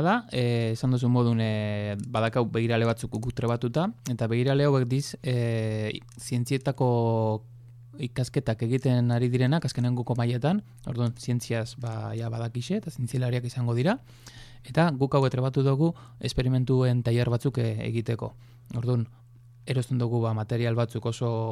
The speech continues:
ba, normalean eskolak eta udalak eta, ba, eskura ez daudenak eukitzen, ba, adibidez, nitrogeno likidoa, eta egiten duguena da, ba, eskolan bertan, e, esperimentu desberdinak, pixka bat, e, bilatuta,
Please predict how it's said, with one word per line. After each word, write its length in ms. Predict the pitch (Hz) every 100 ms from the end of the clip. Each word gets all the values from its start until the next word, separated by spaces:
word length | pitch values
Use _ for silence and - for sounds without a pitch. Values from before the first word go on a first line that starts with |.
| 107 104 - - - -
ba, 120 | 120
normalean 400 | 117 127 143 127
eskolak 400 | 120 131 113 110
eta 300 | 113 110 110
udalak 320 | 117 120 113
eta, 200 | 113 127
ba, 120 | 123 113
eskura 300 | - 127 120
ez 80 | 120
daudenak 320 | 123 120 117
eukitzen, 460 | 117 127 123 120 120 - -
ba, 120 | 127
adibidez, 340 | 113 117 120 120
nitrogeno 420 | 120 123 131 123
likidoa, 460 | 120 135 139 175 - - - - - - -
eta 300 | 139 135 123
egiten 240 | 131 135 147
duguena 300 | 147 143 143
da, 120 | 165 160 143 123 120 - - -
ba, 400 | 127 120 117 117
eskolan 460 | 117 - 147 147 139
bertan, 420 | 139 160 185 247 - - - - - - - - - -
e, 340 | 147 127 123
esperimentu 840 | 117 135 131 127 123 123 120 117 113
desberdinak, 680 | 123 131 139 147 160 180 - - - - -
pixka 280 | - - 160
bat, 220 | 170 -
e, 520 | 143 131 127 123 120
bilatuta, 680 | 117 131 139 143 156 156 160